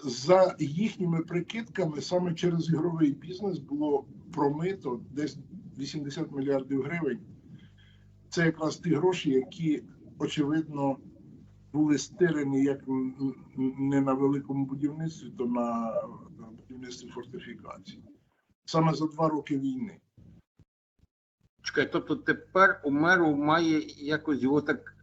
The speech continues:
Speaker 2: або тихенько сплавувати з міністерства взагалі, або
Speaker 1: Його треба сплавити не тихенько, а показово.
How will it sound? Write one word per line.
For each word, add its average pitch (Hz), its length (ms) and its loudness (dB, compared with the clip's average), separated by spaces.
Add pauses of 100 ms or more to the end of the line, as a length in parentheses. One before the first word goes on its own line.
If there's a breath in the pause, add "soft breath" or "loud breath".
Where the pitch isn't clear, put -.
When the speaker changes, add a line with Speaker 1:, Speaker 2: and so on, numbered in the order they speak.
(220)
Speaker 2:
або 139 280 2
тихенько - 600 0
сплавувати 131 680 4
з - 120 -8
міністерства 127 680 4
взагалі, 127 640 4
або 139 460 4
Speaker 1:
Його 190 380 10
треба 220 320 2
сплавити 240 540 0
не 220 120 -2
тихенько, 247 840 -6 (280)
а 165 100 0
показово. 226 800 -2